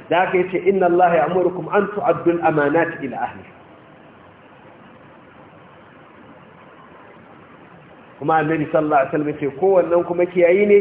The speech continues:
kuma kowannen ku za a tambaye shi game da abin da aka bashi kiwo ranar tashin alkiyama." Kar in yadda in tsaya, kar ka yadda ka tsaya, kar ki yadda ki tsaya, kar wanda ya yadda ya tsaya gaban Allah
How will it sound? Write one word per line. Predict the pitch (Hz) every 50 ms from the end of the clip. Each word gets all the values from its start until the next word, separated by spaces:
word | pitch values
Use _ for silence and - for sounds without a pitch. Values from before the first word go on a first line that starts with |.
| - - - - - - - -
kuma | 151 160 165 160 165 165
kowannen | 190 208 202 202 196 190 175 165 156 160 170 175 175 170
ku | - 160 147
za | 147 185 196 196 - -
a | 160
tambaye | 156 - 160 151 147 147 165 175 180 175
shi | 175 165
game | 147 151 147 165 180 170
da | - - 135
abin | 151 151 175 165 151
da | 147 165
aka | 165 165 160
bashi | 151 170 175 180 175 175 - - -
kiwo | 226 233 208 175 156
ranar | 147 143 139 143 131
tashin | - - - - 123 110
alkiyama." | 104 104 - 95 95 87 82 - - - - - - - - - - - - - - - - - - - - - - - - - - - - - - - - - - - - - - - - - - - - - - - - - - - - - - - -
Kar | 233 262 285
in | 269 240
yadda | 214 202 185 196 190 180
in | 160 160
tsaya, | 175 165 160 139 120 - - - - - - - - - - - - - -
kar | 269 302 320
ka | 320 320 285
yadda | 247 208 - 208 208
ka | 208 196 180
tsaya, | 185 196 180 139 107 - -
kar | 240 277 294 302 294 -
ki | - 262
yadda | 233 220 220 208 214 - - 262 294 277
ki | 233 226
tsaya, | 226 220 214 180 160 - -
kar | 285 302 269
wanda | 262 254 302 330 330 320 311 294
ya | 269 262 277 269 262
yadda | 226 180 185 226
ya | 233 233 233
tsaya | 233 247 247 233 226 214 190
gaban | 196 190 185 208 214 208 208
Allah | 220 233 233 220 208 180 139 - - -